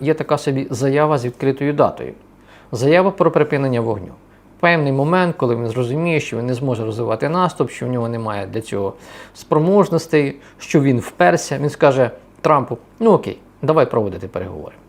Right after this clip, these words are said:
Тим часом Сенат Сполучених Штатів Америки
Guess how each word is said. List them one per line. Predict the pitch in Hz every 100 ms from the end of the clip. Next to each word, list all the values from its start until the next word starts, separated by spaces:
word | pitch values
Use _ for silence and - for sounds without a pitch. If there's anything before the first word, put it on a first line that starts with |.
| - _ _ _ - - - -
Тим | 185 175
часом | 233 233 190
Сенат | - 175 165 151
Сполучених | - 156 151 135
Штатів | - 135 147 160
Америки | 208 190 156